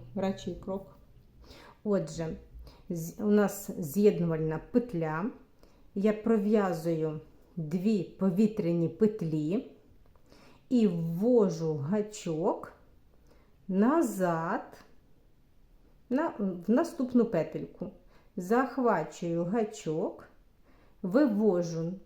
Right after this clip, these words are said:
петельку і пров'язую стовпчик без накиду. Знову вводжу гачок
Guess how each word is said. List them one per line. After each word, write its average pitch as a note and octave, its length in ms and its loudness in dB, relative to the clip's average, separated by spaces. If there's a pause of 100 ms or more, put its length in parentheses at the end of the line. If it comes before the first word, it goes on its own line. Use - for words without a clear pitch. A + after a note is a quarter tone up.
(260)
петельку G#3 760 0 (320)
і E4+ 80 0
пров'язую A3+ 880 2
стовпчик - 760 -8 (500)
без E3+ 420 -2
накиду. E3 640 -6 (920)
Знову F#3 580 4
вводжу G#3+ 760 2
гачок F#3+ 880 -2